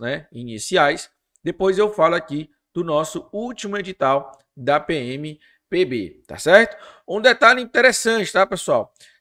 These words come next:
Caiu ali noções da última prova, né? Noções básicas de informática. Foi um número total de dez questões, né? O valor de cada questão era um, certo? E ele tinha um detalhe muito interessante. Em cada disciplina você teria que acertar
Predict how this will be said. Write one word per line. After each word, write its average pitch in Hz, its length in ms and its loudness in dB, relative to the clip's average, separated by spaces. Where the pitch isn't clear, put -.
Caiu 214 380 6
ali 226 240 -2
noções 208 760 -4
da 143 140 0
última 160 360 -6
prova, 170 360 0
né? 156 100 -4
Noções 160 420 -8
básicas 202 800 0
de 190 100 -8
informática. 185 720 -2
Foi 185 160 -2
um 196 60 -4
número 190 220 -4
total 170 360 0
de 151 140 -6
dez 160 320 0
questões, 190 720 -4
né? 170 240 -2
O 139 60 -6
valor 147 280 0
de - 80 -12
cada 143 240 -2
questão 135 340 -8
era 156 220 0
um, 196 320 -6
certo? 175 440 -2
E 190 80 -2
ele 233 160 4
tinha 202 520 -6
um 156 200 -10
detalhe 196 380 4
muito 208 220 -8
interessante. 220 800 -4
Em 165 160 -10
cada 214 420 2
disciplina 185 580 -8
você 180 220 -6
teria 165 300 -2
que 170 100 -6
acertar 156 680 -2